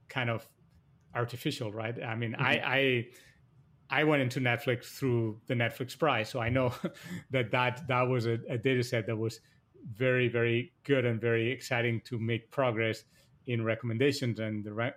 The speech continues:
Speaker 1: recommender systems arena. However, it was very different from then the data that I found out we had at Netflix when I was there, and there were
Speaker 2: <laughs>
Speaker 1: kind of, uh, all these other things happening, right? So,
Speaker 2: Right.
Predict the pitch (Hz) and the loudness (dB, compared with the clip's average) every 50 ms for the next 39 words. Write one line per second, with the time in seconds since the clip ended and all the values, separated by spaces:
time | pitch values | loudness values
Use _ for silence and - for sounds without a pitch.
0 | - - 117 113 - 123 117 113 113 113 110 - - 123 - - 123 110 104 101 | -6 -4 -4 -2 -2 -2 -2 0 -2 -2 -4 -6 -8 -8 -8 -6 -6 -6 -6 -8
1 | - _ _ _ _ _ _ _ _ - 117 117 143 175 180 147 127 117 120 123 | -10 _ _ _ _ _ _ _ _ -8 -2 0 0 2 2 2 2 2 0 -2
2 | - - - 117 117 131 143 131 135 127 120 120 - - 135 117 117 113 113 - | -6 -4 -2 2 4 4 4 4 4 4 4 4 2 0 -2 -2 -2 -4 -4 -4
3 | - - 143 147 151 143 120 131 120 - - 120 113 104 - 117 113 110 104 113 | 0 2 4 4 4 4 4 2 2 0 0 -4 -2 -2 -4 -4 -2 -2 0 0
4 | 113 110 110 113 107 - _ _ _ _ _ - 107 120 123 120 127 123 120 120 | 0 0 -2 -4 -6 -8 _ _ _ _ _ -8 -4 -2 -2 0 2 2 2 4
5 | 113 117 113 110 101 110 110 107 107 104 - _ _ _ _ _ _ _ _ - | 2 2 2 0 0 0 0 0 0 -2 -6 _ _ _ _ _ _ _ _ -20
6 | - _ _ _ _ - - 117 117 117 117 - 135 123 120 117 117 113 113 110 | -20 _ _ _ _ -4 -2 0 2 0 0 0 0 0 2 2 2 2 2 0
7 | 107 - - - - 135 147 151 - 143 123 110 110 110 113 110 110 - - - | -2 -6 -12 -8 -2 2 2 2 2 2 0 0 0 -2 -2 -2 -2 -2 -2 -4
8 | 120 104 104 110 113 104 104 107 110 - - 151 143 113 104 - - 160 147 - | -4 -2 -4 -6 -6 -6 -6 -6 -4 -2 0 0 0 0 -2 2 6 6 6 8
9 | - 139 113 104 113 110 107 - - 127 120 117 113 110 120 - - 147 127 131 | 6 2 2 2 -2 -2 -2 -2 -4 -2 0 0 0 0 -2 -2 -2 2 2 4
10 | 135 120 127 120 123 139 127 123 123 123 - - 143 127 120 - - 123 117 - | 4 4 2 0 2 2 0 0 0 0 0 0 0 0 0 -2 -4 -6 -6 -6
11 | 120 107 107 113 113 110 117 135 - - - - - - - - - - - - | -8 -10 -10 -10 -6 -4 0 2 2 2 0 -2 -14 -20 -20 -20 -18 -16 -16 -12
12 | - - 120 113 110 131 123 117 110 - | -6 -4 -2 2 4 4 4 4 2 0